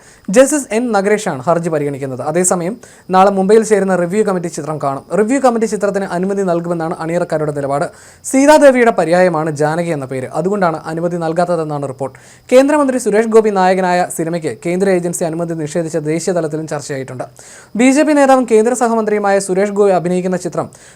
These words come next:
കോസ്മോസ് എന്റർടൈൻമെന്റ് ആണ് നിർമ്മിച്ചിരിക്കുന്നത്. പ്രവീൺ നാരായണനാണ് ചിത്രം സംവിധാനം ചെയ്തിരിക്കുന്നത്.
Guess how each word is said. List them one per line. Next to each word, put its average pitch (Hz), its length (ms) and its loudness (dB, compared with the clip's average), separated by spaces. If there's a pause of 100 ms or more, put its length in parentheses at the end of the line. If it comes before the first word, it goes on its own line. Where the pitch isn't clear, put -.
കോസ്മോസ് 214 480 2
എന്റർടൈൻമെന്റ് 190 520 0
ആണ് 156 160 0
നിർമ്മിച്ചിരിക്കുന്നത്. 147 680 -4
പ്രവീൺ 190 260 2
നാരായണനാണ് 180 500 2
ചിത്രം 165 260 -8
സംവിധാനം 165 400 -4
ചെയ്തിരിക്കുന്നത്. 135 540 -6